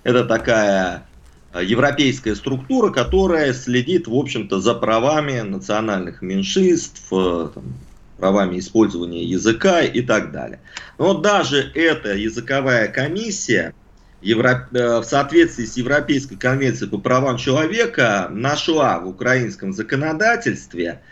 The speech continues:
э, дискриминационные положения по поводу национальных меньшинств. Э, конечно же, членов этой комиссии волнуют прежде всего,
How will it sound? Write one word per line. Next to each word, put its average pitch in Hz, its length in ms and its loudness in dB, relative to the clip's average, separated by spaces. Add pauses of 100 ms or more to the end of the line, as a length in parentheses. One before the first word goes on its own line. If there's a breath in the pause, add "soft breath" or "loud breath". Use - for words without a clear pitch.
(360 loud breath)
э, 98 520 4
дискриминационные 170 1400 2 (1300)
положения 123 920 0
по 117 140 2
поводу 190 480 4
национальных 143 760 0
меньшинств. 131 680 -4 (500 loud breath)
Э, 101 280 2
конечно 170 520 0
же, 113 360 2
членов 135 440 2
этой 98 220 -4
комиссии 104 680 -2
волнуют 113 500 0
прежде 123 320 4
всего, 104 680 0